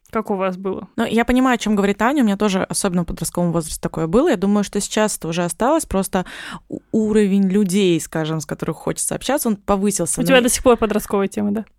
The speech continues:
Speaker 2: Нет, нет. Я к тому, что просто тогда это было совсем как-то маниакально, из разряда,
Speaker 1: Ага.
Speaker 2: что я-то никто, а вот если я попаду туда, я буду кем-то. Щас уже как бы это все не так немножечко.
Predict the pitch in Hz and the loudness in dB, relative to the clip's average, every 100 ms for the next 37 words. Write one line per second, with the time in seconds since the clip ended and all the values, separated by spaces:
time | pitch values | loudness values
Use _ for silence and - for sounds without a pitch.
0 | - 254 277 220 233 247 190 202 233 - | 2 6 6 4 4 4 2 2 2 2
1 | 254 262 - 240 226 220 - 240 220 240 | 2 2 2 4 4 4 2 0 0 -2
2 | 220 240 254 240 185 233 220 208 190 190 | 2 2 2 0 2 2 4 2 0 -2
3 | - 320 254 202 208 208 202 269 359 269 | -2 0 0 2 2 2 2 4 4 4
4 | 214 180 214 202 226 233 226 220 240 196 | 2 0 2 4 6 6 4 4 4 2
5 | 190 - 269 349 233 190 190 - 196 - | 0 2 6 6 6 2 -2 0 0 0
6 | 196 202 190 214 277 202 208 196 - 165 | -2 0 2 4 4 2 0 -2 -2 -2
7 | 143 - 240 208 202 196 202 - 196 - | 0 0 0 0 -4 0 -2 -2 -6 -2
8 | 214 208 330 440 240 196 180 170 - | 0 2 0 2 2 2 2 -2 -6